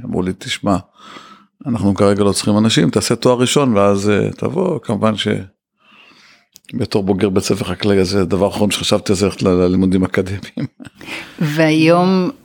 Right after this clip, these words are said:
Speaker 2: יש מוקד אמון, שזה מה? ו-, ובני משפחה, מעורבים, לא מעורבים, איך
Speaker 1: אבל
Speaker 2: זה?
Speaker 1: היום יש לנו, היום, למעשה היום, אנחנו השנה חוגגים ארבעים שנה לחברה, מיום הקמתה. אני הקמתי אותה בשנת, אה, שמ-,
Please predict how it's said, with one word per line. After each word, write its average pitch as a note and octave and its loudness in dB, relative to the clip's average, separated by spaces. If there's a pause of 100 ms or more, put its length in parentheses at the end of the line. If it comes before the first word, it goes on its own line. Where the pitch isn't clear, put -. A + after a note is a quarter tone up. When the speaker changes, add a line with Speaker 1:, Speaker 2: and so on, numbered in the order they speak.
(220)
Speaker 2:
יש D#3+ 0
מוקד D#3 0
אמון, E3 2
שזה D#3 -2
מה? D3+ 2
ו-, C#3+ -8 (160)
ובני D3 0
משפחה, F#3 0
מעורבים, E3 0
לא F3 2
מעורבים, E3+ 2
איך D#3 2
Speaker 1:
אבל C3 -4
Speaker 2:
זה? D3+ 4
Speaker 1:
היום A3+ 2
יש E3+ 0
לנו, F3+ 2
היום, D#3+ 2
למעשה C#3 2
היום, C#3+ 2
אנחנו A#2+ 2
השנה A#2+ 2
חוגגים A2+ 2
ארבעים G#2+ 2
שנה G#2 2
לחברה, G#2 -2
מיום A2 -4
הקמתה. A2+ -2 (240)
אני - -8
הקמתי G2+ -6
אותה G2+ -4
בשנת, - -6
אה, - -4
שמ-, - -10